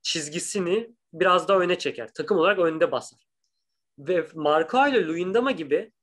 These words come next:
hani savunma anlamında yeterliden daha bile fazla olan başarılı oyuncuların varlığı çok önemli.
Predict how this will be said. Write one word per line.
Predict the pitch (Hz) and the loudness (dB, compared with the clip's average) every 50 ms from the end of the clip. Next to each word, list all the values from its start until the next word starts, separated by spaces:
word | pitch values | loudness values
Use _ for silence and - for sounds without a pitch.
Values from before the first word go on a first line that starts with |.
| _ _ _ _ _ | _ _ _ _ _
hani | - 151 143 143 143 | -8 -6 -4 -4 -6
savunma | - - - - 156 147 156 170 202 233 | -8 -8 -4 -2 -2 -2 -2 0 0 0
anlamında | 240 233 214 196 175 170 156 143 | 2 2 0 0 -2 -4 -6 -8
yeterliden | 143 139 143 147 151 - 156 156 160 180 190 202 220 175 156 143 147 180 202 233 247 226 185 | -6 -2 0 0 0 0 -2 -2 -2 -2 -4 -6 -8 -10 -14 -4 -2 0 0 2 0 -2 -4
daha | 185 170 151 185 175 156 143 | -4 -2 -2 -4 -4 -4 -4
bile | 151 156 156 | -4 -4 -4
fazla | 156 - 151 147 135 127 131 135 | -2 -2 -2 -2 -4 -4 -6 -6
olan | 127 123 120 120 113 | -6 -6 -6 -4 -4
başarılı | 131 135 - - 170 180 220 220 | -4 -4 -4 -4 -4 -2 0 2
oyuncuların | 208 190 180 156 139 143 147 135 123 127 123 120 | 2 2 0 0 -2 -4 -4 -4 -4 -6 -4 -2
varlığı | 147 170 190 196 190 196 247 233 | 0 2 2 2 0 -2 -4 -6
çok | - - 247 226 - 160 | -8 -10 -12 -6 -6 -6
önemli. | 139 120 113 113 - _ | -6 -6 -8 -12 -16 _